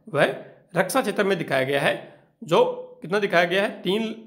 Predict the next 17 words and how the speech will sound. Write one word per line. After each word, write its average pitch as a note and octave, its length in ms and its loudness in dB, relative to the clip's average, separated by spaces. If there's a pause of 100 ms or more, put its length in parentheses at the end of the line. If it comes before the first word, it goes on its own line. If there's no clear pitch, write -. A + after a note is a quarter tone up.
(1400)
तीन G3 160 0
लाख F#3+ 300 4
एक G3+ 200 -2
हजार E3 220 0
छः F#3 160 -8
सौ G#3+ 180 -4
चौरानवे F3+ 460 0
करोड़ F#3+ 260 -6
रुपए - 520 -2
दिखाया C#3 280 0
गया A#2+ 200 0
है। A#2+ 460 -6 (160)
अगली E3 220 2
जानकारी F#3 380 2
देखते E3 260 2
हैं F3+ 80 0
दोस्तों, D#3+ 340 -2